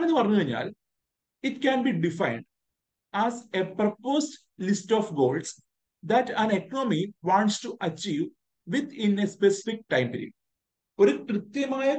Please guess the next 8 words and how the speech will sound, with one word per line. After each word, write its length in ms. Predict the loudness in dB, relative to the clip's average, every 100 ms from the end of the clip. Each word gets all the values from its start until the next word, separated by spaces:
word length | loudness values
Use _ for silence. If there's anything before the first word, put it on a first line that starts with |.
| 0
കാലയളവിൽ 640 | 0 2 2 2 0 -4 -10 _ _ _ _ _ -6
ഒരു 100 | 0 0
economy 440 | 0 -2 -2 -2 -6 -10 _ _ -4
achieve 400 | -4 -6 -4 -2
ചെയ്യാൻ 180 | -2 -2 -2
ആഗ്രഹിക്കുന്ന 440 | -2 -4 -6 -8 -12 -14 _ _ _ _ _ _
ചില 100 | -2 0
ലക്ഷ്യങ്ങളാണെന്ത് 800 | 0 0 0 0 0 -2 -4 -6